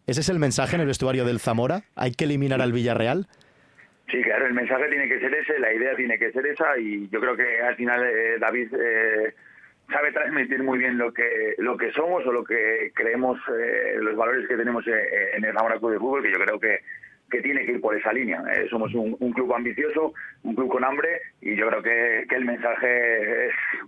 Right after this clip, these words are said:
Speaker 2: buenísimo, y, y, bueno, yo creo que expresa las mil maravillas lo que,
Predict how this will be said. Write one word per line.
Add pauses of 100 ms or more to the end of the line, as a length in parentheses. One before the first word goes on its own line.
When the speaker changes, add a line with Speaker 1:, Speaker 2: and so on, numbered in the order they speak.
Speaker 2:
buenísimo, (100)
y,
y,
bueno,
yo
creo
que
expresa
las
mil
maravillas
lo
que,